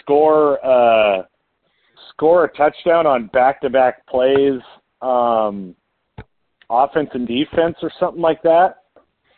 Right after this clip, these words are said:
It's like he, he, he recovers, uh, I can't remember how he did it. He, uh,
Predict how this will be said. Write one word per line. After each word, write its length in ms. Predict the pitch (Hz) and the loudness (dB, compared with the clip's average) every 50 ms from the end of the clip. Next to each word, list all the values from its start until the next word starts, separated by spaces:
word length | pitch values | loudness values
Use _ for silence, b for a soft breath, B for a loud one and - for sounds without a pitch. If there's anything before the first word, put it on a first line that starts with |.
| _ _ _ _ _ _ _ _ _ _ _ _ _ _ - | _ _ _ _ _ _ _ _ _ _ _ _ _ _ -20
It's 260 | _ _ _ _ - | _ _ _ _ -2
like 160 | 156 151 135 - | 0 0 0 -2
he, 260 | 170 180 190 180 156 - | -4 -4 -4 -4 -4 -4
he, 300 | 185 185 185 180 180 180 - _ b b b b b b b b _ | -4 -2 -2 -2 -4 -6 -10 _ b b b b b b b b _
he 180 | - 170 175 | -2 0 2
recovers, 760 | 170 160 151 - - - 190 208 214 226 226 220 220 214 208 170 - 196 | 2 2 0 -2 -2 -2 -2 0 2 2 2 2 2 0 0 -2 -4 -2
uh, 520 | 180 170 160 160 156 156 151 143 139 120 - _ _ _ _ _ _ _ _ _ _ _ _ _ _ | 0 0 0 0 0 0 0 0 -2 -2 -6 _ _ _ _ _ _ _ _ _ _ _ _ _ _
I 60 | 135 - - | -18 -16 -12
can't 160 | 165 170 156 | -10 -10 -8
remember 340 | 131 135 127 123 113 110 104 | -6 -6 -6 -4 -4 -4 -2
how 200 | 117 117 110 104 | 0 0 0 -2
he 80 | 98 | -4
did 220 | 85 101 101 95 92 | -6 -6 -6 -6 -4
it. 220 | 90 90 - _ _ _ _ _ - | -6 -8 -10 _ _ _ _ _ -12
He, 260 | 123 120 113 113 113 | -8 -6 -2 0 2
uh, 420 | 107 107 104 104 101 101 101 95 | 2 4 4 2 2 2 0 0